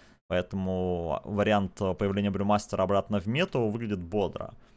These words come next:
И на корпоративных турнирах, да, на любительских, которые я для вас освещал, тоже стоило... м,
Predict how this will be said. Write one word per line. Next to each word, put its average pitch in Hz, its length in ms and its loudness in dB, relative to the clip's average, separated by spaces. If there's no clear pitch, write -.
И 104 180 0
на 90 720 2
корпоративных 131 560 -2
турнирах, 123 520 -2
да, 95 120 -2
на 107 100 -2
любительских, 110 720 -8
которые 95 400 -4
я 101 140 6
для 104 140 0
вас 98 200 -2
освещал, 90 640 -4
тоже 107 400 -2
стоило... 95 760 2
м, 92 640 -8